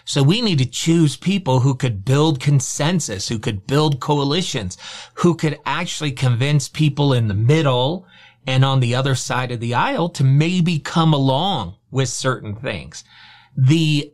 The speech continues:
Constitution just doesn't make room for the type of leadership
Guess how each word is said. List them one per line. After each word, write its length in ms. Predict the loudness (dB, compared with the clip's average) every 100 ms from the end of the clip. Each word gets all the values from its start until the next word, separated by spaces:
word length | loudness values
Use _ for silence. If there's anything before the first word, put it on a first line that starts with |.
| -4
Constitution 920 | 0 0 -2 -8 -6 -4 -2 0 0
just 280 | 0 -4 -2
doesn't 400 | -2 -2 -2 2
make 320 | 2 2 -4
room 800 | -4 0 0 2 2 2 0 -2 -18 -20
for 200 | -8 -2
the 100 | -2
type 500 | -2 -4 -4 -2 0
of 160 | 0 0
leadership 760 | 0 0 -2 -4 -4 -4 -6